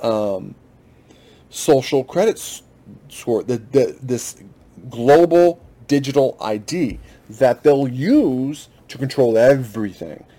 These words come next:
Oh, it'll be billed as a, um, as a, um, great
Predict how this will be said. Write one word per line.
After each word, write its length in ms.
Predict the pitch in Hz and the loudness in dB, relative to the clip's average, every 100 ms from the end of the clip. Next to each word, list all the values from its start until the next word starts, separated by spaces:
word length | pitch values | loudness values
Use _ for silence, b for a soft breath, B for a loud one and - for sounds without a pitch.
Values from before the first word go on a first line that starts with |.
| b 127 | b 4
Oh, 140 | 123 | 6
it'll 160 | 151 226 | 8 6
be 220 | 165 113 | 4 0
billed 560 | 95 131 220 160 104 | 0 4 6 6 2
as 500 | - 107 107 104 104 - | 0 0 2 0 -2 -6
a, 360 | 107 107 101 98 | -4 -2 -2 -4
um, 440 | 92 92 82 - b b b b - | -6 -10 -14 -18 b b b b -10
as 300 | - 104 101 | -4 -4 -2
a, 240 | 98 98 90 | -4 -4 -6
um, 360 | 82 78 - | -10 -14 -16
great 640 | 113 113 143 170 165 - - | -12 0 4 4 2 -4 -20